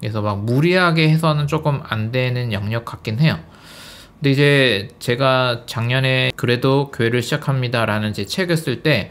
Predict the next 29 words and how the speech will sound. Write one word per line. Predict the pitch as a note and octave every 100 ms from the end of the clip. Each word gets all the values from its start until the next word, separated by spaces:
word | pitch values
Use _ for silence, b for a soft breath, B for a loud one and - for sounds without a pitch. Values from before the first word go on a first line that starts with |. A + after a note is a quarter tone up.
| C3+
단체의 | - A#2 A#2+ C3 D#3+ D3+ D3+ C#3+
운영에 | A2 A2+ C3 E3 D#3+ D3 B2+
관한 | A#2 A2+ A#2
부분에 | A2 G2 G2 G#2+ G#2 F2 E2 - - - A2+ A2 G#2+
관한 | A2+ A2+
이야기, | G2+ G#2 G2+
챕터를 | - G#3 G3 D#3+ D3+
좀 | C#3+ A#2+ A2 G2+ - -
집어넣고 | - C3+ B2+ C3+ G2+ - C3+ G#2 -
저도 | - B2+
그 | B2 -
필요를 | - G#3+ F#3+
많이 | C#3+ G#2+ A#2+
느끼고 | G#2 G#2+ D#3 D3+
있거든요. | F2+ - F#2+ G#2 C3+ E2 - B B -
제 | D3+
주변의 | C#3+ D3+ F#3+
많은 | E3+ A2+ D#3
목사님들은 | F#3 F3 - F3+ E3+ E3+ E3+ D#3+
그런 | E3 C#3+ E3+ F3
부분에 | E3+ E3 D#3+ D3
있어서 | C3 C#3 D3 C#3
이 | G#2+ A#2+ A#2 -
오거나이즈 | A#2+ A#2 C3+ C3+ B2
매니지먼트의 | A#2 G#2+ B2+ C#3 C3+ B2 A#2 - C3 B2+ A#2+
필요성을 | A#2 F#3 F3 E3 D3+ C3+ C3+ C3+ D3+
잘 | - - B2
못 | A#2 A2 A#2
느껴서 | C3 D3 C#3+ A#2 G#2+ G2+ A2